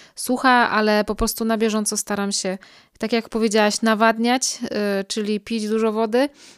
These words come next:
e, no i ją też tak natłuszczać, e, żeby zabezpieczyć może tą skórę przed tym, żeby ona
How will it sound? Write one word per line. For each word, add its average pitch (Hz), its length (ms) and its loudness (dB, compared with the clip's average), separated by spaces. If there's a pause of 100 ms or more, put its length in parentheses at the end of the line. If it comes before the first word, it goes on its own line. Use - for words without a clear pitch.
(140)
e, 202 160 0
no 220 160 2
i 220 140 0
ją 220 200 0
też 208 160 -4
tak - 240 -6
natłuszczać, 202 680 -6
e, 190 240 -4
żeby 190 220 -6
zabezpieczyć 214 760 -2
może 190 220 -6
tą 196 140 -8
skórę 208 400 -4
przed 214 260 -8
tym, 208 180 -6
żeby 202 220 -6
ona 214 280 -4